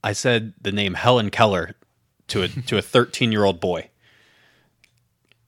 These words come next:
Speaker 1: and he goes, "What team did he play for?"
Speaker 2: <laughs>
Speaker 1: I went, "Excuse me?" I was like, "He didn't play for anybody 'cause he is a she,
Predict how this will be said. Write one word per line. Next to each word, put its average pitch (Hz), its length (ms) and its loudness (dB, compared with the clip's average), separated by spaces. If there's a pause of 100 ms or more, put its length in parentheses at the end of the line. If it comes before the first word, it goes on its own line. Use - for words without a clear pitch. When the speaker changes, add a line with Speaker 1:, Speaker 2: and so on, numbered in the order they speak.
(300)
Speaker 1:
and 98 80 -4
he 110 60 -2
goes, 101 340 0 (140)
"What 113 220 0
team 117 240 2
did 98 140 2
he 107 180 2
play 95 220 4
for?" 85 300 -10 (540)
Speaker 2:
<laughs> - 0 - (1700)
Speaker 1:
I 98 60 -2
went, 95 180 4
"Excuse 117 380 2
me?" 208 200 4 (360)
I 330 880 -4
was 110 140 4
like, 104 180 4
"He 165 720 2 (440)
didn't 120 200 -2
play 117 160 4
for 131 120 4
anybody 110 340 4
'cause - 220 -2
he 165 220 6
is 127 140 8
a - 60 2
she, 127 580 2